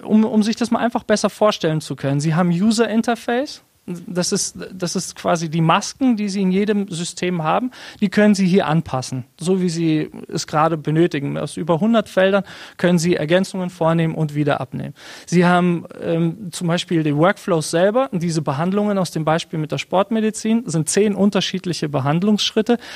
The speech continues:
die alle in einem Workflow zusammengefasst sind. Dann haben Sie das Regelwerk dahinter und Sie haben auch nochmal die Ausspielung der Daten in Word-Dokumente.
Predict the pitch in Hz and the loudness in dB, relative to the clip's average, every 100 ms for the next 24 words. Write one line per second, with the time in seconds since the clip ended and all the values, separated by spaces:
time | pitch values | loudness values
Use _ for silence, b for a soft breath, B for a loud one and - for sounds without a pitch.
0 | B 185 175 190 160 165 190 175 175 - | B 2 4 4 2 2 4 4 2 2
1 | 160 156 - 147 143 139 135 - 135 - | 0 0 -2 0 0 0 -2 -6 -8 -8
2 | 139 139 135 - 165 175 196 175 156 - | -6 -6 -8 -2 2 4 4 0 -4 -4
3 | 175 190 202 220 220 233 202 226 233 254 | -4 -4 -4 -4 -4 -4 -4 -4 -4 -6
4 | - B B B - 233 - 190 196 196 | -8 B B B 2 2 2 -2 2 4
5 | 208 208 185 196 185 190 175 170 175 190 | 2 2 2 2 2 2 0 2 2 0
6 | - 190 185 175 156 160 175 196 185 - | -2 0 0 0 0 2 2 2 -2 -2
7 | - 165 165 160 156 175 175 160 127 135 | -2 0 0 -2 0 2 0 -6 -8 -6
8 | 127 127 - 151 | -6 -6 -8 -14